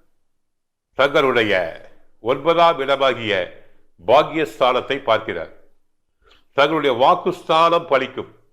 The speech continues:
தாங்கள் என்ன செய்ய நினைக்கிறீர்களோ, மனதில் என்ன நினைக்கிறீர்களோ, அதனை செயல்படுத்தலாம். புது தொழில் ஒப்பந்தங்கள் கிடைக்கும்.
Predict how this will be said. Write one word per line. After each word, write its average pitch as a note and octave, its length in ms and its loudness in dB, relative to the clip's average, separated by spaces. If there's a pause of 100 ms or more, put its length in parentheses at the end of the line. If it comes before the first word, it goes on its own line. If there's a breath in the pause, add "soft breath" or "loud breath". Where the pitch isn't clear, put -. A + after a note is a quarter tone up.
(960)
தாங்கள் C3 340 0
என்ன D3+ 320 -2
செய்ய C#3+ 340 -6
நினைக்கிறீர்களோ, C#3+ 800 0 (160)
மனதில் C#3 480 0
என்ன C3 200 -4
நினைக்கிறீர்களோ, C3+ 840 -2
அதனை B2+ 340 0
செயல்படுத்தலாம். A#2+ 880 -2 (1120 soft breath)
புது F3+ 500 2
தொழில் E3 440 0
ஒப்பந்தங்கள் D3 600 0
கிடைக்கும். A#2+ 380 -2